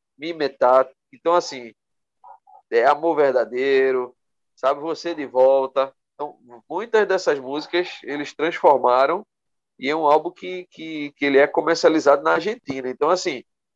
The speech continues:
tudo é, obviamente, que resultado do sucesso que esse disco de mil novecentos e noventa e sete fez, né? Então, isso só reforça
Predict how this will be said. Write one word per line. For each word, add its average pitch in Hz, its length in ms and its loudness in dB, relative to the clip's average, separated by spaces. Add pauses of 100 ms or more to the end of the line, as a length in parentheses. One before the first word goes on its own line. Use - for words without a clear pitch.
(160)
tudo 330 520 0 (160)
é, 139 80 6
obviamente, 135 640 2
que 160 100 -6
resultado 151 600 0
do 190 80 -6
sucesso - 480 -4
que 202 80 -4
esse 196 160 -8
disco 151 240 -10
de 185 60 -10
mil 175 80 -12
novecentos 180 300 0
e - 20 2
noventa 180 260 2
e 160 60 0
sete 160 320 -2
fez, 143 240 0
né? 120 200 -12
Então, 143 160 -6
isso 170 240 -8 (120)
só - 200 4
reforça 190 720 2